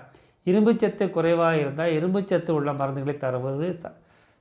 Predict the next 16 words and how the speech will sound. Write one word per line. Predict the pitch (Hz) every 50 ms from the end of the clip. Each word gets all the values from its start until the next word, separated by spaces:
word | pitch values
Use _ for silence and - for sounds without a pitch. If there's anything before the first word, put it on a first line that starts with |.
| _ -
சரியான | - 151 147 156 165 165 160 160 160 165
முறை | 151 139 139 143 151 147 143
அல்ல | 131 131 143 139
என்பது | 131 123 127 123 131 131 135
எனது | 127 120 127 127 135 127
கருத்து. | 131 123 123 120 - 143 127 - - _ _ _ _ _ -
ஆனால் | - 147 156 160 156 143
ஹோமியோபதி | 160 185 202 208 208 208 196 196 190 170
மருந்துகள் | 151 147 143 143 139 143 139 151 156 156 160 - -
ஒருவனுக்கு | - 156 151 156 156 160 147 - - 151 151
இரும்பு | 160 185 208 208 208 220 208
சத்து | - 185 175 170 170 - 185 180 185 190 190 - - - _ _ _ _ _ _ _ -
இல்லை | 165 165 180 190 196 190
என்று | 180 170 165 165 170
தெரிய | 165 143 147 151 156 151
வந்தால் | 139 131 135 127 135 135 139 135